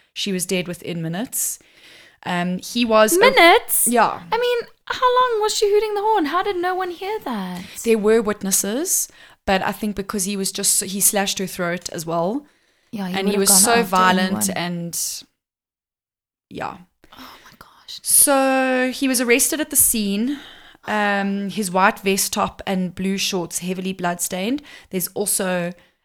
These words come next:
Speaker 1: um, images of this online, which is really awful. Um, his hands were injured, obviously, and covered in blood, and it's believed he later had to have a finger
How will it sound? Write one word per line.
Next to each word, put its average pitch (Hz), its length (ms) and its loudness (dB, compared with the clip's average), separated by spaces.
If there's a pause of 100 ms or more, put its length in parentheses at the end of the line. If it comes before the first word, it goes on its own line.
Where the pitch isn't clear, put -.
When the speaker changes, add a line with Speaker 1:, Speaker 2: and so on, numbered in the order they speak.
(140)
Speaker 1:
um, 165 520 -8
images 175 360 -6
of 160 160 -10
this - 520 -4
online, 160 400 -6
which - 180 -12
is 165 180 -12
really 165 280 -8
awful. 165 520 -8 (520)
Um, 190 200 -2
his 196 200 -2
hands 208 560 2
were 190 160 0
injured, 208 540 0 (180)
obviously, 170 580 -2
and 180 140 -4
covered 175 260 -6
in 170 100 -6
blood, 170 360 -2
and 170 120 -4
it's 160 120 -8
believed 190 440 -4
he 190 100 -6
later 180 300 -6
had 170 160 -6
to 180 60 -8
have 165 160 -4
a 160 40 -10
finger 180 380 -8